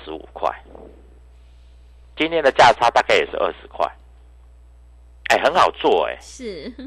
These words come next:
Speaker 1: 你会不会做？“老师，我开盘就市价买。”你神经病了啊！所以各位啊，你要知道价差，价差不是用嘴巴讲的，嘴巴讲的没有用，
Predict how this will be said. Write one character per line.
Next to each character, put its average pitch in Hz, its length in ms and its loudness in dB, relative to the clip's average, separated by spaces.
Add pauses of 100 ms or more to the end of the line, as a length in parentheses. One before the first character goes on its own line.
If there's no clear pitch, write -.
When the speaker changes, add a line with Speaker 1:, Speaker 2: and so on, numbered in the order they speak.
(120)
Speaker 1:
你 - 120 -10
会 - 120 4
不 117 80 0
会 107 120 6
做 95 300 -4 (460)
？“老 85 160 0
师， 117 420 -6 (100)
我 - 100 -10
开 143 220 0
盘 101 140 0
就 113 120 -10
市 113 220 -14
价 90 260 2
买。” - 160 -12 (400)
你 - 100 -20
神 85 180 -8
经 92 200 -10
病 98 200 -6
了 50 120 -16 (540)
啊！ 82 260 0 (920)
所 - 200 2
以 - 180 -8
各 104 160 2
位 87 120 4
啊， - 140 -4 (480)
你 127 100 -6
要 180 100 4
知 - 160 -10
道 151 260 4
价 - 300 0
差， - 460 -6 (840)
价 190 200 2
差 170 220 2
不 135 160 -6
是 - 120 -8
用 170 160 4
嘴 - 240 -6
巴 123 220 2 (180)
讲 - 140 -8 (200)
的， - 100 -20 (800)
嘴 120 200 0
巴 202 220 6
讲 87 280 0 (100)
的 80 140 -10
没 90 180 -10
有 85 180 -8
用， 95 280 -6